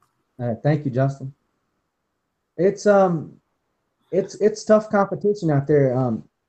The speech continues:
I always go in hoping that I do good, but I always go in knowing that I'm fishing against some of the best anglers that there, that, that's out there. And I just always hope to do good. And the,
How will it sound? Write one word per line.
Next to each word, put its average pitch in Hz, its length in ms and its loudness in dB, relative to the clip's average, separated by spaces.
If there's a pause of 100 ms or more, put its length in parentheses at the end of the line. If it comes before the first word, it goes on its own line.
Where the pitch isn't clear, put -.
(200)
I 165 100 0
always 185 360 4
go 165 200 2
in 180 160 2
hoping 160 340 2
that 160 100 2
I 160 100 6
do 156 180 2
good, 170 420 0
but 135 100 0
I 127 40 4
always 143 280 2
go 156 180 0
in 143 140 2
knowing 151 240 2
that 139 100 2
I'm 139 160 0
fishing 143 280 -2
against 139 420 -6
some 135 120 -2
of 131 60 0
the 117 60 -2
best 139 260 0
anglers 135 380 0
that 127 200 -2
there, 120 260 -2 (140)
that, 120 260 -6
that's 120 240 -4
out 139 180 0
there. 151 300 -2 (1120)
And 120 140 -4
I 123 120 -2
just 123 160 -4
always 131 260 4
hope 135 220 0
to 120 80 -8
do 135 140 0
good. 147 460 0
And 113 220 -10 (1120)
the, 117 140 -14